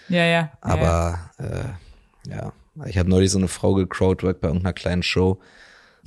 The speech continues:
Speaker 2: und hab sie gefragt, was sie, was sie arbeitet. Und dann hat sie in einem Kinderhospiz gearbeitet.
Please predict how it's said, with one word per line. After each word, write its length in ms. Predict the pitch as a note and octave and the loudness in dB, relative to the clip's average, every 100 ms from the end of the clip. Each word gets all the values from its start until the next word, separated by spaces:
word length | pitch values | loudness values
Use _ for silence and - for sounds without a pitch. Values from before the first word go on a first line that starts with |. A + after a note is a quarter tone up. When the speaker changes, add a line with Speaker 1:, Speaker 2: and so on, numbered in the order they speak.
| - | -6
Speaker 2:
und 140 | - | -2
hab 80 | G2 | -2
sie 80 | - | 0
gefragt, 380 | F2 - F#2+ F2+ | -4 0 -2 0
was 160 | F2+ - | 0 0
sie, 220 | F#2 E2 | 0 0
was 100 | E2 | -2
sie 140 | - | -4
arbeitet. 500 | - F2+ F#2+ F#2 F2+ | 0 2 2 0 -2
Und 140 | - F2 | -4 -2
dann 260 | F2 E2 - | 0 -2 -4
hat 160 | - F2 | -8 -2
sie 80 | F#2+ | 2
in 60 | |
einem 100 | F2+ | 2
Kinderhospiz 760 | F2 B2+ C#3 F2 E2+ - F#2+ - | 4 4 6 4 2 0 -2 0
gearbeitet. 640 | - F2 F2+ F2 F#2+ - | 0 2 2 4 2 0